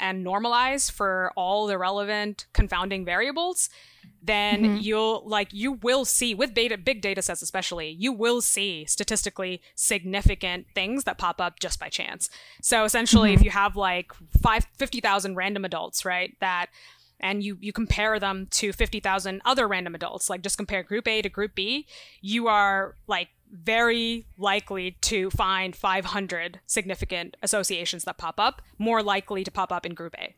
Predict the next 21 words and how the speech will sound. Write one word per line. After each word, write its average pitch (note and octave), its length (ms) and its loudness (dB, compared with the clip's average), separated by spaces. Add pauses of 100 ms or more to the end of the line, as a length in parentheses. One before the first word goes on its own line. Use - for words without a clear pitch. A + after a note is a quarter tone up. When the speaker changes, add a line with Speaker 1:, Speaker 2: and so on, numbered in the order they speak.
(120)
Speaker 1:
just C4 280 4
because, G3+ 640 0 (340)
just G3 200 0
purely F#3+ 340 0
by E3+ 120 -2
chance. - 440 -4 (480)
Speaker 2:
Mm-hmm. G#3 200 4
Speaker 1:
And G3 400 6 (520)
that, G#3+ 200 0
so A3+ 200 4
basically A3+ 500 0
the G#3 100 -2
more G#3 400 2
numbers G#3 380 0
you G3 80 -4
have, F#3 580 0
and G#3+ 160 0
now G3+ 160 4
you're G#3 180 0
dealing G3 340 -2
with, F3 240 -4